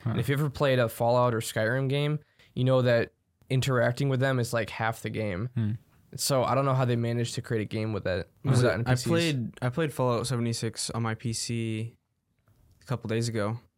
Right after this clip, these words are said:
Speaker 1: Was it fun?
Speaker 3: It's actually very fun now, which, I mean,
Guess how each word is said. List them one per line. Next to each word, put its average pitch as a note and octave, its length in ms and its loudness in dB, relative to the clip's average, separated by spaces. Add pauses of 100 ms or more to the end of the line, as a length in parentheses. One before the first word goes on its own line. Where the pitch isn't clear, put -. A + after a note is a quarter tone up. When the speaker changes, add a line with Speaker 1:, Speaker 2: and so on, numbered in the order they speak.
(220)
Speaker 1:
Was G#2 100 -2
it G2 80 -4
fun? C3 240 0 (280)
Speaker 3:
It's C#3+ 160 0
actually G#3+ 340 0
very B2 320 2
fun A2 580 -4
now, A2 500 -2
which, A#2+ 300 -2
I B2 60 0
mean, A2+ 380 0